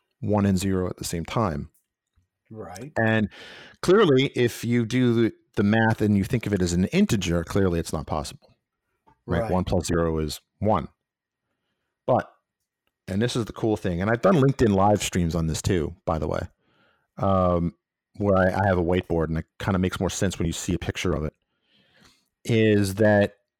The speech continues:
Speaker 1: it doesn't make sense if you do it as integers. But if you draw them as, um, vectors, vectors being a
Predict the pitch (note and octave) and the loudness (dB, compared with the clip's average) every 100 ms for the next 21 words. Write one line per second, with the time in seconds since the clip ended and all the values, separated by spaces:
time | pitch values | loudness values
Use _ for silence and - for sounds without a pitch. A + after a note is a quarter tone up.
0 | _ _ _ _ _ _ _ - A2 C#3 | _ _ _ _ _ _ _ -4 0 2
1 | E3 E3 D3 - C3+ - A2 G2 G#2+ G2 | 2 2 2 2 0 0 -2 0 2 2
2 | - C3 B2 G2+ G2 - - - _ _ | 0 -4 -4 -4 -6 -8 -16 -20 _ _
3 | _ _ _ _ - A2 G#2+ A2+ G2+ A#2 | _ _ _ _ -4 -2 0 0 -2 2
4 | B2+ D3+ C#3 B2 A2 - G#2+ G2+ G2 F#2+ | 4 4 4 4 2 2 2 2 2 0
5 | F#2 - - _ _ _ G2+ G2 F#2+ F#2 | -2 -8 -16 _ _ _ -6 -4 -2 -4
6 | F2+ F2 E2 G2+ A2+ - D2 - - - | -4 -6 -6 -2 -2 0 -4 -6 -14 -20
7 | _ _ _ _ _ _ _ _ _ _ | _ _ _ _ _ _ _ _ _ _
8 | _ A2+ G#2+ G#2+ - G#2+ G2+ G2 F#2+ F#2 | _ -2 0 0 0 0 2 2 0 -2